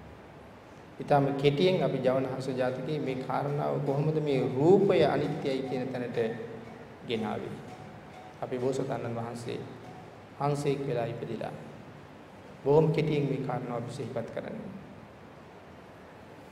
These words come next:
විශාල හංස රෑනක් ඉන්නවා. අහසට නැංගහම මේ හංසයෝ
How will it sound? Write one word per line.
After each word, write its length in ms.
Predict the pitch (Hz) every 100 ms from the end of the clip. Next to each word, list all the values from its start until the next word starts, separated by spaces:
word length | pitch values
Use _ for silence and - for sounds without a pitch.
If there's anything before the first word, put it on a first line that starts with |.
| - - - -
විශාල 480 | 139 139 175 202 202
හංස 300 | 156 180 190
රෑනක් 420 | 160 127 120 120
ඉන්නවා. 400 | 127 120 107 107 - - - - - - - - - - - - - - - - -
අහසට 420 | 131 143 147 147
නැංගහම 480 | 123 127 131 135 135
මේ 180 | 123 123
හංසයෝ 520 | 123 127 139 156